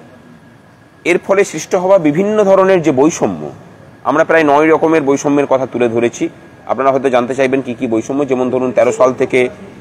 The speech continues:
কুড়ি সাল পর্যন্ত সকলের বেতন এক হয়ে যাওয়া, দু হাজার এক সালে যারা, আহ, ইয়ে করছেন, তাদের থেকে দু হাজার দুইয়ের বেতন বেশি হয়ে যাওয়া, জুনিয়রদের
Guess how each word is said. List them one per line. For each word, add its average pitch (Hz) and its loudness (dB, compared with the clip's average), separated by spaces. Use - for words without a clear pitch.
কুড়ি 143 0
সাল 135 0
পর্যন্ত 127 -2
সকলের 151 0
বেতন 117 -2
এক - -2
হয়ে 104 0
যাওয়া, 95 2
দু 143 -4
হাজার 165 4
এক - 0
সালে 160 0
যারা, 139 4
আহ, 120 -2
ইয়ে 147 2
করছেন, 143 2
তাদের 131 2
থেকে 147 -2
দু 123 -2
হাজার 127 2
দুইয়ের 127 2
বেতন 117 0
বেশি 117 -2
হয়ে 113 2
যাওয়া, 95 0
জুনিয়রদের 165 2